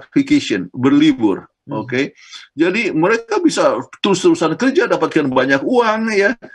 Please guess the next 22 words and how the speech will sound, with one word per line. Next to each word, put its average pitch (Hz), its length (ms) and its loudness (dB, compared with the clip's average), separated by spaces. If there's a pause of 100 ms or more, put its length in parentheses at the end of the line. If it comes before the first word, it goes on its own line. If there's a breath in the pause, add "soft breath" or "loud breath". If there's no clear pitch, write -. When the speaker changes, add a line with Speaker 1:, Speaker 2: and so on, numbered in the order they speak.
(140 loud breath)
Speaker 1:
Tetapi 208 720 -4
walaupun 160 420 0
mereka 135 300 0
wani-, 101 260 -2
eh, 98 460 -6
orang-orang 95 720 -6
berkarir, 98 640 -2 (320 loud breath)
tetapi 143 400 -4
mereka 139 560 -2 (180 soft breath)
Speaker 2:
Ambil 175 300 2
waktu 190 240 0
Speaker 1:
ambil 135 160 2
Speaker 2:
untuk 139 80 2
Speaker 1:
waktu - 180 2
Speaker 2:
berlibur. 160 300 2
Speaker 1:
untuk 180 340 -4
berlibur. 190 800 -4
Kadang-kadang 110 400 -6
mereka 101 320 -6
pergi 131 260 -4
ke 143 140 -2
Utah, 165 480 -4